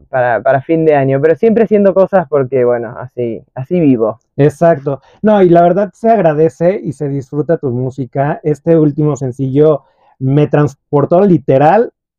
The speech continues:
Speaker 2: a una película de los sesenta, setenta, porque la melodía era brutal y vibras con ello y, y, bueno, la letra es impresionante.
Speaker 1: Muchísimas gracias. Es la idea, salirse un poco de este plano y que te pongan en otro lado el que sea que quieras, pero ese, esos tres, cuatro minutitos que dura la canción,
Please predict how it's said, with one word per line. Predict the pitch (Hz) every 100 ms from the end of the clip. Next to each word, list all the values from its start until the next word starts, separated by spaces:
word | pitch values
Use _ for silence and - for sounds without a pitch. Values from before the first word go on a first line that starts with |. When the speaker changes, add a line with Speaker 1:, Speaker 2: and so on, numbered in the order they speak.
| _
Speaker 2:
a | 147 147
una | 160 170
película | 165 135 131 143
de | 135
los | 117 110
sesenta, | 123 - 147 143
setenta, | 139 117 - 139 147 160 190 240 _ _ _ _
porque | 135 127 131
la | 127
melodía | 131 135 131 127 139 147 143 139
era | 131 123
brutal | 117 120 113 117 120 160 247 359 _ _ _ _ _
y | 156
vibras | 139 160 147 123
con | - 120
ello | 120 117 135 160
y, | 147 120 139
y, |
bueno, | 120 123 113
la | 113
letra | 113 123 123 147 139 135 - _ _ -
es | 127
impresionante. | 135 123 117 110 107 104 95 _ _
Speaker 1:
Muchísimas | 151 147 147 165 170 147
gracias. | 135 127 127 123 -
Es | 208
la | 233
idea, | 226 160 143 131
salirse | 156 170 196 214
un | 185
poco | 190 190
de | 185
este | 175
plano | 160 180 185 190
y |
que | 165
te | 147
pongan | 151 165 165
en | 156
otro | 156 151 147
lado | 156 160
el | 147
que | 135
sea | 151 _ 170 170
que | 165 151
quieras, | 143 156 170 160
pero | 151 139 131 104
ese, | 113 135 - -
esos | 147 151
tres, | - 156
cuatro | 160 156 156
minutitos | 147 139 143 147
que | 135
dura | 143 147
la | 139
canción, | 131 127 147 147 151